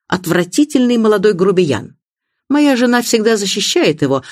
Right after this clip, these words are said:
потому что училась в школе вместе с его матерью. Однако среди всех этих прочих бесполезных и беспутных юных нахалов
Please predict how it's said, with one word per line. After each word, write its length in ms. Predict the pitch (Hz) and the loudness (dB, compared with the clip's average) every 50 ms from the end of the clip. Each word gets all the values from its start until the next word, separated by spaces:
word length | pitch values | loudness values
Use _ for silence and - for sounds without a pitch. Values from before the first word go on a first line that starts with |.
| - _ | -10 _
потому 340 | - 160 160 170 175 175 156 | -4 -2 0 0 0 0 0
что 160 | - - 170 | 0 2 2
училась 400 | 170 165 - - 170 156 151 - | 2 2 2 0 0 0 0 -4
в 80 | - - | -8 -8
школе 400 | - - _ 294 277 214 160 143 | -10 -4 _ 0 2 2 2 0
вместе 420 | 139 175 185 170 165 - - 160 | 2 2 2 2 0 0 -2 -2
с 120 | - - | -2 0
его 200 | 180 175 165 196 | 0 0 0 0
матерью. 640 | 202 208 190 131 113 - - 101 - 73 73 73 73 _ - - - _ | 0 0 0 -2 -2 -2 -6 -10 -10 -10 -12 -14 -16 _ -20 -20 -20 _
Однако 520 | - 147 160 156 160 202 233 226 220 220 - | -4 -2 -2 0 0 0 -2 0 -2 -4 -4
среди 280 | - - 156 151 156 | -4 -4 -4 -4 -4
всех 300 | 156 - - 208 196 - | -4 -2 -2 -2 0 0
этих 300 | 180 160 - 160 - - | -4 -4 -4 -6 -6 -4
прочих 320 | - 175 185 185 180 170 151 | -4 -2 -2 -2 -2 -4 -4
бесполезных 800 | 160 156 151 - - 165 175 170 165 156 160 143 135 135 - - | -4 -4 -6 -4 -4 0 0 2 0 0 -2 -4 -6 -6 -4 -4
и 60 | - | -2
беспутных 640 | 160 151 151 - - - - 160 156 156 156 151 - | 0 0 -2 -2 -4 -4 -4 -4 -2 -2 -4 -4 -2
юных 320 | 165 160 165 151 135 - - | -2 0 0 0 -2 -4 -4
нахалов 600 | 147 139 127 - - 311 320 160 135 123 - | -4 -4 -4 -2 -2 0 0 0 -2 -4 -10